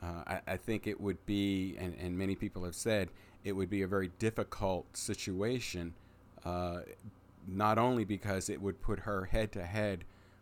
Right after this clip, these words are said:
with, uh, again, you know, former President Trump if he decides he's going to be, you know, a candidate, uh, and, you know, would, would just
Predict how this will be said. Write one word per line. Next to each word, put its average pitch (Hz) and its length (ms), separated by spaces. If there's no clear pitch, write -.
with, 95 680
uh, 92 200
again, 90 480
you 87 100
know, 80 80
former 101 320
President 92 500
Trump 107 440
if 90 160
he 92 360
decides 92 560
he's 90 260
going 90 300
to 92 120
be, 90 360
you 90 100
know, 80 160
a 85 120
candidate, 90 680
uh, 90 320
and, 92 600
you 90 120
know, 82 100
would, 92 260
would 92 180
just 104 440